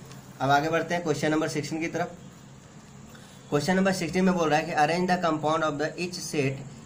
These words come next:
in order to reactivity toward S N two reaction। अब देखो, एसएन two reaction के लिए हमको क्या करना होता है, पहले आप देख लो एसएन two reaction के लिए order क्या है carbon का,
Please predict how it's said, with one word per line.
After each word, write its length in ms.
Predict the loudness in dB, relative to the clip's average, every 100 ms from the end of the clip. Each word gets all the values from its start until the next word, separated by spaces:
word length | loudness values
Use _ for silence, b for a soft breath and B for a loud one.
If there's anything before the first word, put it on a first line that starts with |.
| 0
in 100 | 2
order 220 | 2 0 0
to 80 | 2
reactivity 640 | 4 2 -2 -2 -4 -4
toward 220 | 0 0
S 180 | 0 0
N 100 | -2
two 120 | -2 0
reaction। 320 | -2 -2 -10 -12 B B -4
अब 80 |
देखो, 240 | -2 2 2
एसएन 240 | 2 0
two 100 | 0
reaction 360 | 0 0 0 -2
के 120 | -2
लिए 100 | -4
हमको 180 | -4 -2
क्या 140 | -2
करना 260 | -2 0 0
होता 160 | 0
है, 80 | -2
पहले 180 | 0 2
आप 80 | 2
देख 180 | 0 -2
लो 120 | 0
एसएन 280 | -2 -2 -2
two 100 | -2
reaction 340 | -2 -2 -2
के 60 | 0
लिए 80 |
order 300 | 2 4 2
क्या 160 | 2 0
है 60 | 2
carbon 320 | 0 -4 -8
का, 240 | -8 -10